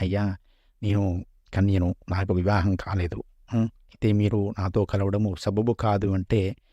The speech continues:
"అయినా అమ్మ, నీ యొక్క కన్యాత్వము చెడకుండా నేను చూసుకుంటాను" అంటే, అయ్యా, నేను మత్స్యగంధిని,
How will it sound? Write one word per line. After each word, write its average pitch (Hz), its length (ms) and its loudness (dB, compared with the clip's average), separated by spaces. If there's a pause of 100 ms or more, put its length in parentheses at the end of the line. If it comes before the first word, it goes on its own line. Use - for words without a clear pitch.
(320)
"అయినా 104 200 0
అమ్మ, 101 260 2
నీ 107 120 4
యొక్క 104 260 0
కన్యాత్వము 113 720 0 (100)
చెడకుండా 101 580 -2 (200)
నేను 101 360 0 (120)
చూసుకుంటాను" 98 640 0
అంటే, 92 200 -2
అయ్యా, 101 240 0
నేను 107 300 2
మత్స్యగంధిని, 95 800 0